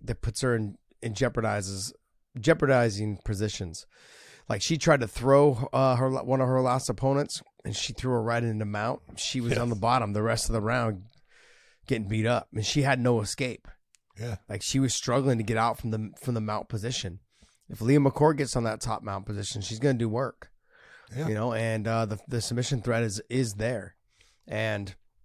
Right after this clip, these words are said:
Speaker 1: when I look at Kat, though, Kat, she's a long ways, she's a long way removed from the one that beat Amanda Nunes and, um,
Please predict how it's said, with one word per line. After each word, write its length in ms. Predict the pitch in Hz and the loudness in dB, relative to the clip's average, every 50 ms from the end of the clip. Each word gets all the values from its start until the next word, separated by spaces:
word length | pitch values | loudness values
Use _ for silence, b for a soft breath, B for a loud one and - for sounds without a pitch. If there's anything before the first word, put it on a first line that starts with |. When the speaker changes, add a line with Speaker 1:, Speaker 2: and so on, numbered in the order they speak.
| _ _ _ _ _ _ _ _ _ _ | _ _ _ _ _ _ _ _ _ _
Speaker 1:
when 140 | - - 131 | -6 -2 2
I 60 | 131 | 4
look 220 | 135 139 151 143 - | 6 6 6 6 4
at 120 | 151 127 - | 0 0 2
Kat, 280 | - 120 110 117 - | 2 4 4 2 2
though, 160 | - 113 113 110 | 0 0 0 2
Kat, 360 | - - 135 131 135 135 - - _ b b b b b b b b | 2 2 4 4 4 2 0 -4 _ b b b b b b b b
she's 220 | - - 147 147 | -8 -4 0 4
a 60 | 151 156 | 4 6
long 460 | 147 151 160 175 175 175 170 160 156 | 8 8 10 10 8 8 6 8 8
ways, 400 | 156 156 156 156 151 131 120 - - | 8 10 10 8 8 4 2 -4 -4
she's 120 | - - 143 | -4 0 2
a 60 | 143 | 2
long 240 | 135 143 156 170 170 | 4 6 6 6 8
way 120 | 165 160 | 8 8
removed 520 | 147 135 131 127 139 147 143 127 107 - - | 8 8 8 10 10 10 10 10 8 2 -2
from 380 | - - 127 127 123 117 107 | 2 4 4 6 6 4 2
the 100 | 104 120 | 0 0
one 220 | 113 117 123 123 120 | 2 2 2 2 2
that 180 | 110 107 104 | 0 -2 0
beat 280 | 110 123 120 110 98 - - - - _ _ - | 0 0 0 0 -4 -8 -16 -20 -20 _ _ -4
Amanda 320 | 117 123 117 113 110 107 107 | -2 0 0 0 0 0 0
Nunes 720 | 110 117 113 113 110 107 110 107 107 107 107 107 95 101 | 0 2 2 2 2 4 4 4 4 4 2 0 0 -2
and, 420 | 104 95 95 92 95 95 90 - - | -2 -2 -2 -2 -4 -4 -6 -6 -4
um, 460 | - 104 101 95 92 90 90 87 87 | -4 -4 -2 -2 -4 -4 -6 -8 -10